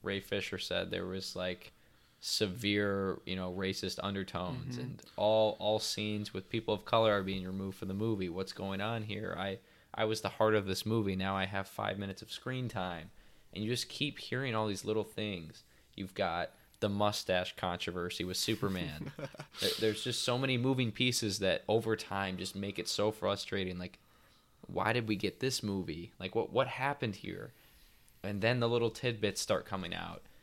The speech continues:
Speaker 1: And then the hype starts building up, like, "Holy shit, this might thing, this might actually happen."
Speaker 2: Yeah.
Speaker 1: Then Snyder does a watch party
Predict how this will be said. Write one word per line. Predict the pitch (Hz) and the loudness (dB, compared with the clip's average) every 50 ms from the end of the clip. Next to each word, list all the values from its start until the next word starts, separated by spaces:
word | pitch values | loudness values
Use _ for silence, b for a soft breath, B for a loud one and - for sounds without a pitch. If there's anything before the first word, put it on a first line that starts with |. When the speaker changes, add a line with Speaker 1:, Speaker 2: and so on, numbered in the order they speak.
| b b b b b b b - - | b b b b b b b -6 -2
Speaker 1:
And | 101 101 101 98 95 92 90 87 - - - - | 0 0 2 2 0 0 -2 -4 -8 -12 -16 -6
then | 113 110 110 113 117 | -2 0 0 0 0
the | 107 | -2
hype | - - 117 113 110 - - | -2 0 2 2 2 2 0
starts | - - 110 104 101 - | 0 2 2 2 2 0
building | - - 104 104 104 101 101 | 0 0 2 2 2 0 0
up, | 101 - - | -2 -2 -2
like, | 92 92 - | -4 -4 -4
"Holy | - 110 110 110 110 | -4 -2 0 0 0
shit, | 101 - - 98 92 - | 0 0 0 0 -2 -2
this | 95 95 - | -4 -4 -4
might | - 107 104 104 | -2 -4 -4 -2
thing, | - 101 98 98 98 - - - | -2 -2 -2 -2 -2 -4 -2 -2
this | 120 117 - | -2 -2 0
might | 135 123 113 | 2 2 4
actually | 110 107 98 - 92 95 | 4 4 2 0 -2 -4
happen." | 104 90 90 87 - - - - - | -2 -2 -2 -2 -4 -8 -14 -14 -12
Speaker 2:
Yeah. | - 131 113 120 - - - - - - 101 | -10 -10 -8 -10 -12 -16 -20 -20 -10 -8 -2
Speaker 1:
Then | 95 98 110 123 151 147 | 2 2 2 2 2 2
Snyder | - - - - 120 123 127 123 113 98 | 0 0 2 4 4 4 4 4 2 2
does | 92 101 95 92 92 92 - | 4 4 4 4 2 0 -2
a | - 92 | -2 -2
watch | 90 90 95 101 113 117 123 - - - | -2 -4 -2 2 4 4 4 2 0 -4
party | - - 95 95 104 107 107 113 113 | -2 -2 -2 -2 -4 -6 -6 -8 -10